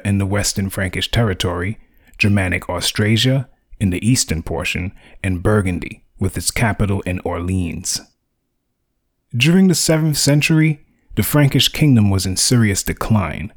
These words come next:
but Clothar's grandson, Clothar the second, managed to unite the kingdom once more, and he was succeeded by a powerful ruler, his son Dagobert. But thereafter,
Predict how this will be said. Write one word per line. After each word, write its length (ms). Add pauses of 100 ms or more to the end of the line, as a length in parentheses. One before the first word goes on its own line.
(400)
but 160
Clothar's 580
grandson, 800 (240)
Clothar 420
the 80
second, 520 (340)
managed 420
to 100
unite 360
the 80
kingdom 440
once 300
more, 380 (360)
and 140
he 160
was 180
succeeded 600
by 140
a 100
powerful 540
ruler, 440 (400)
his 200
son 400
Dagobert. 720 (1080)
But 160
thereafter, 760